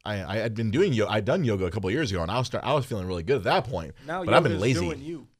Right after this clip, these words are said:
Speaker 1: I'm just, I'm, I'm not doing yoga at all. <laughs> I've been lazy,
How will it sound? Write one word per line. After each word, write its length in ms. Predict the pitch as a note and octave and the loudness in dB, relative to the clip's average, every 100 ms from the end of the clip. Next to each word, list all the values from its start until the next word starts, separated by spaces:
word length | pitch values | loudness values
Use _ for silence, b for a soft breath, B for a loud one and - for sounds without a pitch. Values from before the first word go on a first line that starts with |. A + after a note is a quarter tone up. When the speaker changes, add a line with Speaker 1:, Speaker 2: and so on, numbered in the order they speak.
| _ - | _ -8
Speaker 1:
I'm 220 | A2 C#3 | -4 -2
just, 220 | G2+ - - | -2 -6 -6
I'm, 240 | G2 G2 | -6 -6
I'm 140 | F#2+ | -6
not 180 | F#2+ F2 | -6 -8
doing 180 | F2+ E2+ | -8 -10
yoga 280 | D#2+ D#2+ D2+ | -10 -10 -10
at 80 | C#2+ | -8
all. 200 | D#2+ G#2 - B2+ E3+ | -6 -6 -8 -4 -4
<laughs> 400 | E3 C#3+ E3+ D#3 | -4 -10 -12 -8
I've 80 | B2 | -6
been 140 | F#2+ D#2+ | -6 -6
lazy, 340 | F#2 F#2+ D2+ | -6 -6 -10